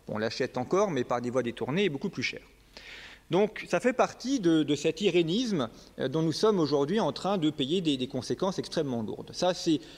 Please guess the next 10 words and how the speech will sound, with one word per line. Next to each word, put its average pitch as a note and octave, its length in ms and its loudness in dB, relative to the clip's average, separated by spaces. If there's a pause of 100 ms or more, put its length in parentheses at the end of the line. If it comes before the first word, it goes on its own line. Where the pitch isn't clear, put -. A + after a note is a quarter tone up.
(200)
l'espace G#3+ 500 2
intellectuel, D3+ 840 0 (1080)
qui D#3+ 180 -2
est E3 140 -4
un, A#2+ 240 0
un C3+ 160 -2
espace F3+ 460 0
qui - 120 -2
a C#3 80 4
voulu F#3+ 380 2